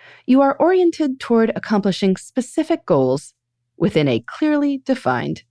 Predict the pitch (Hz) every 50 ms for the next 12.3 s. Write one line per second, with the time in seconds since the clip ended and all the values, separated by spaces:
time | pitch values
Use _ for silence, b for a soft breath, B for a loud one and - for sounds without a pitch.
0 | _ _ - - 104 110 - - 156 120 - - - - - _ _ _ _ _
1 | _ _ _ _ _ _ _ _ _ _ b b b b b - 156 147 156 170
2 | 202 214 220 220 226 220 - - - 147 147 147 147 143 143 139 139 139 143 139
3 | 135 - - - 110 - - - _ _ _ _ _ _ _ _ _ _ _ _
4 | _ _ _ _ _ _ _ _ 139 147 156 160 156 160 175 196 196 208 214 233
5 | 254 277 - - - - - - - _ _ _ _ _ _ _ _ _ _ _
6 | _ _ _ _ b b b b b b b - 190 196 247 233 - 208 214 -
7 | - 175 147 135 131 - - _ - - - - 349 381 - 196 - - - -
8 | - - - - - _ - - - _ _ _ _ _ _ _ _ _ _ _
9 | _ _ _ _ _ _ _ - 131 123 - - - 131 123 135 131 - - -
10 | - _ _ _ _ - 302 254 - 170 - - - - - _ - 127 127 135
11 | 151 185 196 262 240 - 151 127 - - 110 - - 117 139 143 - _ - 135
12 | 131 139 170 196 -